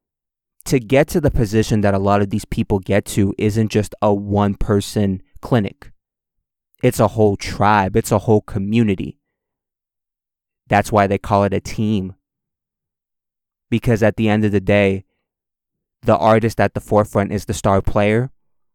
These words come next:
and the team facilitates the roles necessary in order for that person to succeed.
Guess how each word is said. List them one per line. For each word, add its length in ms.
and 200
the 60
team 520
facilitates 640
the 120
roles 540
necessary 720
in 180
order 220
for 160
that 220
person 380
to 140
succeed. 540